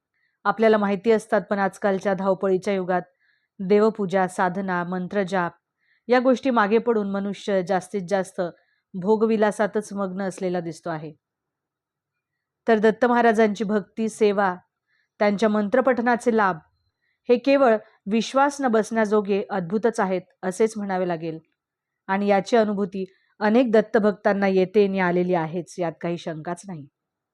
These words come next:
तर दत्त महाराजांच्या अनेक प्रभावी मंत्रांपैकी एक अत्यंत प्रभावी मंत्र म्हणजे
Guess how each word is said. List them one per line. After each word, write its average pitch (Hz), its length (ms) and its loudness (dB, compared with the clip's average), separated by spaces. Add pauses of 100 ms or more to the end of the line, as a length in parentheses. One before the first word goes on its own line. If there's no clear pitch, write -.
(1600)
तर 269 80 4
दत्त 247 300 4
महाराजांच्या 277 640 4
अनेक 240 360 0
प्रभावी 240 500 0
मंत्रांपैकी 208 800 -4
एक 202 180 -4
अत्यंत 247 520 -2
प्रभावी 202 520 0
मंत्र 185 320 -6
म्हणजे 180 400 -4